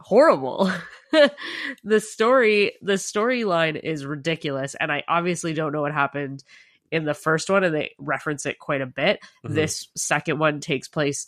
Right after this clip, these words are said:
Speaker 1: ten years after the events of the first book. Um, but yeah, it's just, it, it's quite entertaining just for this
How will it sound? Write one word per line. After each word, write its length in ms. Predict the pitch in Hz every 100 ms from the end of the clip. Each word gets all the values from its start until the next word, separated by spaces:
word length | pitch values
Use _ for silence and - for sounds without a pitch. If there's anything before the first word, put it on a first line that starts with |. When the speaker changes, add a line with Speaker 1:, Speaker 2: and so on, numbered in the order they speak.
| -
Speaker 1:
ten 280 | - 151 143
years 300 | 120 131 139 -
after 400 | 156 170 - 175
the 140 | 170
events 380 | 165 156 160 160
of 100 | 156
the 80 | 160
first 380 | - 165 165 -
book. 260 | 170 170 - - - - -
Um, 560 | 160 156 156 147 139 147 _ - - _ _
but 260 | 165 175 139 -
yeah, 340 | 175 160 143 - -
it's 280 | 180 -
just, 420 | - 185 175 - - _ _ _ -
it, 120 | - _ _ _ _ _ _ -
it's 180 | 190 -
quite 420 | - 196 190 - _
entertaining 800 | 170 165 151 - 135 147 165 170
just 200 | 151 143
for 180 | - 156
this 320 | 147 151 -